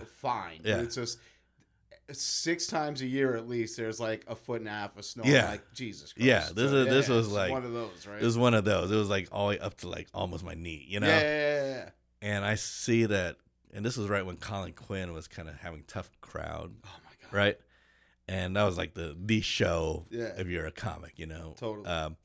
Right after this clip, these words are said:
Speaker 2: and he
Speaker 1: That
Speaker 2: was
Speaker 1: show can never happen nowadays.
Speaker 2: It can't
Speaker 1: Like,
Speaker 2: happen
Speaker 1: you
Speaker 2: nowadays.
Speaker 1: know,
Speaker 2: Yeah, yeah,
Speaker 1: it's
Speaker 2: yeah.
Speaker 1: like,
Speaker 2: Yeah, it can't happen. I
Speaker 1: YouTube
Speaker 2: was,
Speaker 1: it
Speaker 2: I
Speaker 1: if you wanna see
Speaker 2: wish,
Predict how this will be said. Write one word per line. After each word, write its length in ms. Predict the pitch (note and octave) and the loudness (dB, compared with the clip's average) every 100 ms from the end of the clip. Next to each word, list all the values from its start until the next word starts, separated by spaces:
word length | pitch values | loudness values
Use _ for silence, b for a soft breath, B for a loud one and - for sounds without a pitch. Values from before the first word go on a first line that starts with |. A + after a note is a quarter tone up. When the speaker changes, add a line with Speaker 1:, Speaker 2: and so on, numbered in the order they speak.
| b b b b b b | b b b b b b
Speaker 2:
and 320 | - G2 F#2+ - _ - | -6 -2 -2 -6 _ -8
he 160 | - | 4
Speaker 1:
That 140 | C3 B2+ | 8 8
Speaker 2:
was 80 | |
Speaker 1:
show 180 | - E3 | 8 4
can 160 | D#3+ C3 | 2 -2
never 260 | B2+ A#2 | -2 -2
happen 360 | B2+ A#2+ A2 G2+ | -2 -2 -4 -8
nowadays. 340 | F#2 F#2+ F#2 A2 | -12 -12 0 4
Speaker 2:
It 120 | C#3+ | 8
can't 180 | C#3+ B2+ | 8 8
Speaker 1:
Like, 80 | B2+ | 8
Speaker 2:
happen 200 | A#2 G#2+ | 8 6
Speaker 1:
you 60 | |
Speaker 2:
nowadays. 280 | G2+ G2 F#2 | 6 4 4
Speaker 1:
know, 40 | G#2+ | 6
Speaker 2:
Yeah, 80 | A#2+ | 8
yeah, 140 | A2+ | 8
Speaker 1:
it's 80 | F#2+ | 6
Speaker 2:
yeah. 160 | G2 E2 | 4 4
Speaker 1:
like, 200 | C#3 - | 2 2
Speaker 2:
Yeah, 240 | G2+ E2 | 2 2
it 120 | F2 | -4
can't 200 | G2+ G2 G2+ | 0 2 4
happen. 240 | F#2 A#2 | 4 4
I 20 | |
Speaker 1:
YouTube 280 | D#2+ G2+ D3 | 4 8 10
Speaker 2:
was, 120 | F3 | 10
Speaker 1:
it 120 | - - | 10 10
Speaker 2:
I 120 | D3 | 12
Speaker 1:
if 20 | |
you 60 | D3+ | 10
wanna 100 | C3+ | 10
see 60 | |
Speaker 2:
wish, 360 | D#3+ F#3 D#3+ - | 12 12 10 6